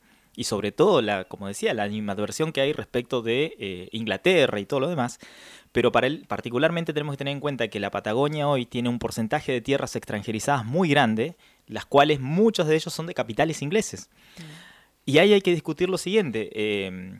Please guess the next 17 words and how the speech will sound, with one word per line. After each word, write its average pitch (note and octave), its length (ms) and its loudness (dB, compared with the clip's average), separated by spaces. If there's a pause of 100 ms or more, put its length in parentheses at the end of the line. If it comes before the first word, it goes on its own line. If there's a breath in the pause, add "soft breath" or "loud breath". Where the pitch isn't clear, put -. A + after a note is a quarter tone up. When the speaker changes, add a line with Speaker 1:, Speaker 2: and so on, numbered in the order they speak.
(160)
Speaker 1:
que A2+ 120 0
uno E3 240 0
puede D3+ 260 4
tener, C3 400 -2
o A#2 120 -6
te - 80 -8
pueden B2 220 -4
decir, B2+ 260 -8
"Yo C3+ 140 -6
la C#3 140 -4
compré A#2 360 0
en E3 100 0
buena C3 200 -2
ley", C3+ 300 0 (300)
¿sí? B2+ 220 -6
Es A2 120 -4
legal A#2 500 0